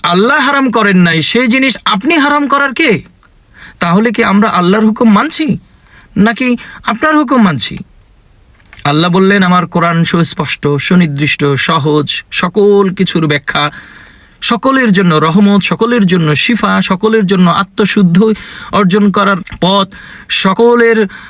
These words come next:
এ, জন্য হচ্ছে এটা সত্য মিথ্যার পার্থক্যকারী, সকলকে পরিশুদ্ধকারী।" তো সেই জিনিসকে বাদ দিয়ে আমরা এক একজন এক এক রকম মন গড়া হাদিস দিয়ে আমরা এই লিমিটেড কোম্পানি বানিয়ে নিয়েছি,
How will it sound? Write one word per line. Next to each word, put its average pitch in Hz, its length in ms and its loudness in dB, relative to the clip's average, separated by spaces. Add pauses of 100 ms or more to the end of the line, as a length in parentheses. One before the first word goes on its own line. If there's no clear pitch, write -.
এ, 175 380 2
জন্য 208 280 2
হচ্ছে 202 460 2 (260)
এটা 180 280 0
সত্য 247 300 -2
মিথ্যার 220 380 0
পার্থক্যকারী, 196 760 -2 (340)
সকলকে 226 480 0
পরিশুদ্ধকারী।" 214 840 0 (300)
তো 170 80 0
সেই 285 380 2
জিনিসকে 302 420 0
বাদ 214 200 0
দিয়ে 214 240 2
আমরা 190 340 2 (460)
এক 185 140 -2
একজন 214 460 0
এক 185 160 -4
এক 208 220 -6
রকম 190 240 2
মন 165 240 4
গড়া 185 200 2
হাদিস 160 420 0
দিয়ে 131 220 0 (320)
আমরা 165 220 2
এই 160 80 2
লিমিটেড 180 380 0
কোম্পানি 151 360 -2
বানিয়ে 139 260 0
নিয়েছি, 123 320 -2